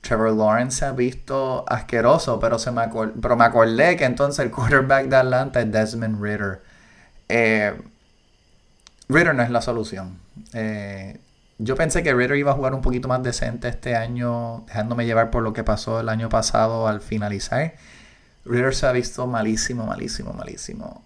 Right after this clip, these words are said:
Él no se ve listo para el momento. Él tiene unas, o sea, no es como que él tiene el mejor wide receiving core, eso hay que dárselo, pero él tiene a un monster en Kyle Pitts ahí en el tight end y no, no puede ni utilizarlo. Entonces tiene el running game,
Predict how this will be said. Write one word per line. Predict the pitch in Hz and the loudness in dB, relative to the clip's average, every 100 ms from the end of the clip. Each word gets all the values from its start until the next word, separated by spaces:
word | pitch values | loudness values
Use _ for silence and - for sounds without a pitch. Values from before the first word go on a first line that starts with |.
| - | -12
Él | 117 120 | -10 -8
no | 127 | -8
se | 120 131 | -8 -8
ve | 120 117 | -8 -6
listo | 117 - 123 | -8 -8 -4
para | 120 | -4
el | 117 | -2
momento. | 110 107 123 156 147 156 151 143 - - - _ _ _ _ - | -4 -4 -4 -6 -6 -4 -4 -6 -16 -20 -20 _ _ _ _ -6
Él | 123 113 | -2 -2
tiene | 127 123 | 0 0
unas, | 131 123 | 0 -2
o | 113 101 - _ _ _ _ | -2 -6 -10 _ _ _ _
sea, | - 131 | 4 4
no | 127 | 4
es | |
como | 135 170 | 0 -2
que | 156 | -2
él | |
tiene | 135 139 | -4 -4
el | 143 | -2
mejor | 127 127 123 | 0 2 4
wide | 120 120 | 4 4
receiving | 120 - 117 113 | 2 -2 -2 -2
core, | 107 113 123 127 | -2 0 0 0
eso | 117 113 | -2 -4
hay | 110 | 0
que | 110 | 0
dárselo, | 98 98 - 131 147 | 2 0 -2 -2 -2
pero | 151 107 | -4 -8
él | 95 | -8
tiene | 117 135 | -4 -2
a | 143 139 131 110 - - | 0 -2 -4 -10 -16 -10
un | 117 127 117 | -6 -4 4
monster | 107 120 151 - | 6 6 2 -4
en | 120 107 | -4 2
Kyle | 113 123 - | 4 4 4
Pitts | 131 127 | 0 2
ahí | 127 | -2
en | 123 | -2
el | 123 | 0
tight | 131 123 | 0 2
end | 117 160 | 0 -4
y | 147 | -6
no, | 113 | -8
no | 110 107 | -8 -8
puede | 117 | -8
ni | 151 | -8
utilizarlo. | 143 127 107 - - 196 160 - - - - - - | -8 -4 -4 -4 -4 -4 -4 -8 -14 -20 -20 -20 -12
Entonces | 131 143 143 151 | -4 -2 0 0
tiene | - 143 | 0 0
el | 170 | 2
running | 147 143 135 | 4 4 2
game, | 135 135 139 139 | -2 -2 -4 -8